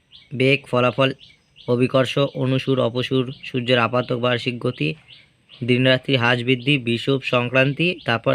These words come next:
ঋতু পরিবর্তন। এই কটাই পয়েন্ট আছে, তো সেই পয়েন্ট ধরে ধরে বোঝানো শুরু করা হোক। তো তোমাদের এখান থেকে প্রথমে পড়তে হবে পৃথিবীর কয়টি গতি আছে। পৃথিবীর দুটি গতি আছে,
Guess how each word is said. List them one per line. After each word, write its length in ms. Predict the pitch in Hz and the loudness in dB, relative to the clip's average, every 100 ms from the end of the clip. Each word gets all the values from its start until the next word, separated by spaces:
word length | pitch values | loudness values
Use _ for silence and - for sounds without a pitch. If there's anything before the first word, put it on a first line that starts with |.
| 123 | 2
ঋতু 200 | 123 123 | 0 -2
পরিবর্তন। 480 | 123 110 104 - 107 | -2 -2 -2 -6 -6
এই 100 | 120 | -4
কটাই 280 | 135 131 147 | -2 0 0
পয়েন্ট 240 | 135 131 135 | 2 2 2
আছে, 200 | 135 156 160 - - - - - - | -2 -4 -8 -16 -20 -20 -20 -20 -10
তো 100 | 113 113 110 110 - - | -4 -2 -2 -6 -16 -6
সেই 180 | 139 127 - | -2 -2 2
পয়েন্ট 260 | 131 135 135 | 2 2 2
ধরে 160 | 135 | 2
ধরে 220 | 135 139 151 - _ - _ _ - - _ _ - - 143 | 2 2 0 -4 _ -20 _ _ -20 -20 _ _ -20 -14 -2
বোঝানো 320 | 131 127 139 | 2 4 2
শুরু 200 | 131 127 | 0 -2
করা 200 | 131 131 | 2 2
হোক। 160 | 131 135 - - - _ _ - _ _ - - _ _ _ - - - _ - - _ _ - _ | 2 -2 -8 -20 -20 _ _ -20 _ _ -20 -20 _ _ _ -20 -20 -20 _ -20 -20 _ _ -20 _
তো 80 | - | -4
তোমাদের 380 | 135 139 151 156 151 | 0 2 4 6 6
এখান 180 | 147 151 | 4 2
থেকে 120 | 147 135 | 2 0
প্রথমে 260 | 139 143 | -2 -2
পড়তে 300 | 135 139 - | 0 -2 2
হবে 240 | 139 139 143 | 2 4 2
পৃথিবীর 440 | 143 127 123 123 123 | 0 -2 2 2 2
কয়টি 300 | 120 117 143 | 2 0 0
গতি 280 | 135 135 135 | 0 2 4
আছে। 240 | 127 - 147 156 - _ _ - - | 2 0 -6 -8 -18 _ _ -20 -2
পৃথিবীর 380 | 127 131 131 120 | -2 0 0 0
দুটি 280 | 123 120 151 | -2 0 2
গতি 240 | 139 135 135 | 2 2 2
আছে, 220 | 127 151 | 2 -2